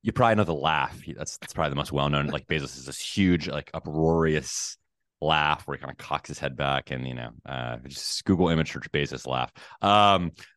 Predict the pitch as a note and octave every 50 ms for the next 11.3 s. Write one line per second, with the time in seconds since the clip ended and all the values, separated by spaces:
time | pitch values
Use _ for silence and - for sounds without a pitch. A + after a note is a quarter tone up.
0 | _ - A#2+ A2+ A2+ A2+ A2 C3+ E3+ G#3 D4 D4+ G#3 F#3+ G3 A3 A3 G3+ D3+ -
1 | D3 C#3+ B2 A2+ - - - - F#3 G#3 F3+ D3 E3+ F3+ F3+ E3+ D3 C3 - -
2 | G#2+ G#2 G2+ G2 F#2+ F#2 F2+ F2 E2+ _ _ _ _ _ _ - F2 F2 E2+ E2
3 | F2 F#2 E2 G#2+ A2+ A#2 A#2+ A#2 G#2+ G#2 G2 F#2 - - - - - _ _ _
4 | - F2 E2+ - - _ _ _ _ _ - G#2+ G#2+ G2+ G#2+ G#2+ G#2+ A2 B2 A#2+
5 | A2 G#2 A#2 C3 C3 C#3 D3 C3 A#2+ A2 G2+ E2 F#2 F#2+ F2+ D#2+ C#2+ C#2 D2 -
6 | - - - - G2 F#2 F2+ F2+ E2+ E2 E2+ D#2+ D#2 D2+ D2 _ _ _ _ _
7 | _ _ _ _ _ _ _ _ - B2 B2 G2 F2 E2+ E2+ - - F#2 F2 -
8 | G#2 G2+ F#2 D#2+ G#2 G2+ G2 F#2 - - F#2 F2 E2+ E2+ E2 D#2+ D#2 D2 D2 C#2+
9 | C#2 C#2 C2+ C2+ C2+ C2 - - _ _ - A1 - - _ _ - D#2+ E2+ E2
10 | - - - - F#2+ F#2+ G2 F#2 F2+ E2+ D#2+ - - - - F#2 F2 E2 E2+ D#2+
11 | D2+ D2+ D2 C#2+ C#2+